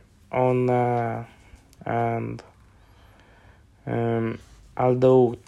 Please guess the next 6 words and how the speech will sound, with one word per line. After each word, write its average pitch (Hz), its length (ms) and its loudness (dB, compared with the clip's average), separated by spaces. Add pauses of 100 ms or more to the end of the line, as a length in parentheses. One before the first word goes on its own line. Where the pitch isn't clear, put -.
(320)
it 120 520 -2
is 117 180 -2
not 120 460 0 (680)
currently 120 920 2
my 113 240 -4 (120)
trade, 143 360 4